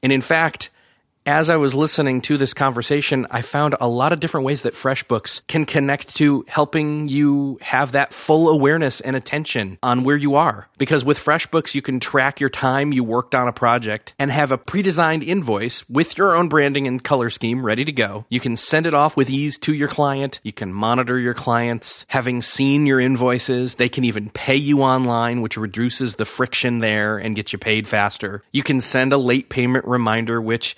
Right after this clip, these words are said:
hopefully you don't need, but it's nice to know it's there. You can even use it to get a deposit up front, which is a great way to kick off a project. But FreshBooks isn't just about getting paid. It's also about stress-free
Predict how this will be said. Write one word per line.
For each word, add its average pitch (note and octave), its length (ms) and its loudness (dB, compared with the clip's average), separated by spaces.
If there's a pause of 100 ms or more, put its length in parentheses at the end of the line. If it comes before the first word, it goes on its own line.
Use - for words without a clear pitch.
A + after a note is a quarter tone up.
hopefully D3+ 320 2
you C3 60 4
don't A2 220 0
need, G#2+ 380 -2 (220)
but A#2+ 140 4
it's A#2+ 120 -4
nice B2 200 0
to C3 80 0
know A2+ 120 2
it's - 120 -4
there. F#2 260 -2 (260)
You D3 120 4
can D#3 120 4
even B2+ 220 4
use B2 200 2
it B2+ 120 0
to B2+ 80 -6
get B2 320 -4
a B2 60 -4
deposit B2 600 0
up A#2+ 200 -2
front, C#3+ 420 2
which B2+ 180 -2
is B2 140 0
a A2+ 40 -2
great B2+ 260 2
way B2 100 2
to G#2+ 80 -2
kick - 240 -6
off G2 160 0
a F2+ 40 -14
project. F#2+ 520 -6 (240)
But E3 120 4
FreshBooks F#3+ 580 0
isn't F3 300 2
just C#3+ 260 0
about A#2 480 0
getting A#2+ 420 -2
paid. C3 460 -2
It's A#2+ 160 -6 (160)
also D3 480 2
about G#2 440 0 (260)
stress-free E3+ 880 -2